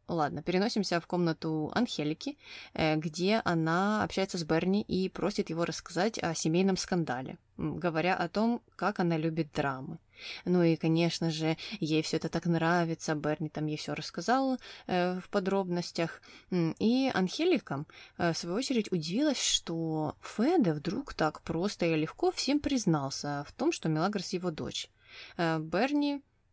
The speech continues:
не понял, почему она так говорит. Ну, признался и признался, молодец. М, Анхелика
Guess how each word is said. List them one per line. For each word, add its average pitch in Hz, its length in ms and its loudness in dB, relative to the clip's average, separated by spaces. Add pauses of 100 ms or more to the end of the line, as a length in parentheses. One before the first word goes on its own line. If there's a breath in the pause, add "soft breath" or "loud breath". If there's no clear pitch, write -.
(100)
не 175 180 4
понял, 175 300 2
почему 175 260 -2
она 180 120 2
так 170 120 -2
говорит. 156 300 0
Ну, 196 80 2
признался 180 440 0
и - 20 2
признался, 156 480 -2
молодец. 160 540 0 (420 loud breath)
М, - 260 0
Анхелика 175 760 0